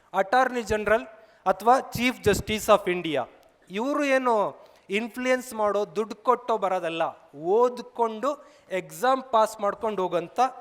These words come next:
ಹುದ್ದೆಗಳೇ ಇವು. ಇವ್ರಿಗೆ ಎಷ್ಟು ಪವರ್ ಇರುತ್ತೆ ಅಂದ್ರೆ, ನಾಳೆ ಯಾವುದೋ ಒಂದು ಕೇಸಲ್ಲಿ, "ಏ, ಕರೀರಿಯ ಪ್ರೈಮ್ ಮಿನಿಸ್ಟರ್ನ" ಅಂದ್ರೆ,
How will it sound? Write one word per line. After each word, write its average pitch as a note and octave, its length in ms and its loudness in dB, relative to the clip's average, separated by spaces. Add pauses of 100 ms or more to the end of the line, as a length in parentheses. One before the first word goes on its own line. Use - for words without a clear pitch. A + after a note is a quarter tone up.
(300)
ಹುದ್ದೆಗಳೇ F#3 420 2
ಇವು. G#2+ 220 -10 (800)
ಇವ್ರಿಗೆ G#3+ 240 4
ಎಷ್ಟು - 240 -2
ಪವರ್ B3+ 280 6
ಇರುತ್ತೆ A#3+ 320 0
ಅಂದ್ರೆ, G3+ 720 0
ನಾಳೆ G3+ 320 0
ಯಾವುದೋ A3 240 2
ಒಂದು G#3+ 140 -4
ಕೇಸಲ್ಲಿ, G3+ 880 -4
"ಏ, G3+ 140 2
ಕರೀರಿಯ G#3+ 460 0
ಪ್ರೈಮ್ G#3 340 -2
ಮಿನಿಸ್ಟರ್ನ" G#3+ 580 -4
ಅಂದ್ರೆ, F#3+ 600 -2